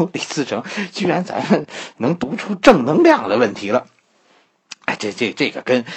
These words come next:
跟这书没关系，这是插一句：掌柜心里的社会正义还有正能量。是吧？大家一定要知道，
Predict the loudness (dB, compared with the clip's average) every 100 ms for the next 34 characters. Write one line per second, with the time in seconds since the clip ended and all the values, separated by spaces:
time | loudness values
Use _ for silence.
0 | -16 -6 -2 -2 -2 0 2 2 -2 -6
1 | -8 -10 -12 -4 -2 -2 -6 -2 0 0
2 | -4 -8 -14 -14 -18 -8 -6 -4 -8 0
3 | 0 0 -2 -2 -2 -8 -12 -6 0 0
4 | 0 -2 -4 4 4 4 -8 -10 -10 -20
5 | -20 -20 -12 -10 -10 -14 -20 _ _ _
6 | _ _ -4 -4 -6 -6 -4 -4 _ _
7 | _ _ _ _ _ _ _ -12 -10 -6
8 | -6 -4 -2 -2 2 2 2 -2 -2 2
9 | 2